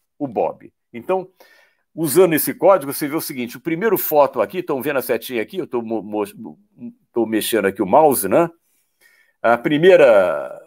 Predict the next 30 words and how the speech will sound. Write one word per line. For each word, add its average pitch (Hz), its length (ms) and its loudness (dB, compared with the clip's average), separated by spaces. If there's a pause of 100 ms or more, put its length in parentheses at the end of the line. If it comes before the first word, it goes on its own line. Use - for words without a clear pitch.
(260)
o - 100 -20
primeiro 170 320 2
fóton 127 460 2
que 117 80 -6
o 104 40 -6
Bob 107 240 2
recebe 113 540 2
tem 156 140 -2
a 151 40 2
polarização 139 480 -2
inclinada 123 920 -2
ao 120 140 -2
longo 131 300 -2
desse, 139 800 -8
desse 110 460 -8
polarizador 107 580 2
abóbora 101 500 4
aqui, 85 260 -4
né? 107 220 -4 (400)
Então, 147 300 -2
isso, 165 160 0
segundo 127 320 -2
a 117 40 -12
convenção 110 500 -2
deles, 135 300 0
vai 127 140 2
representar 120 600 0
o 139 100 0
dígito 123 360 -8
zero. - 400 0